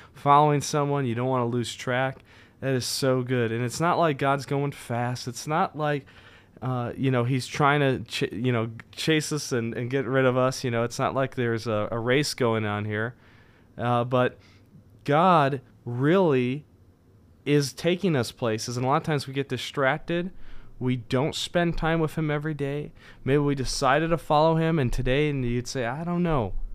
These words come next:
But let me tell you, friend, Jesus has the same invitation every single day.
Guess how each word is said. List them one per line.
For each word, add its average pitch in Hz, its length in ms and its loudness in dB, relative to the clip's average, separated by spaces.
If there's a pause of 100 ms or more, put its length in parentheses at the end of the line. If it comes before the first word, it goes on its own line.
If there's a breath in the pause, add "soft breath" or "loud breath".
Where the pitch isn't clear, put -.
(260)
But 123 100 -4
let 151 120 2
me 185 100 4
tell 175 200 2
you, 135 120 4
friend, 98 420 -6 (460 soft breath)
Jesus 170 580 0
has 123 300 0
the 120 100 0
same 156 640 2 (260 soft breath)
invitation 127 840 0 (360 soft breath)
every 127 460 -2 (400)
single 107 640 -6 (300)
day. 82 300 -10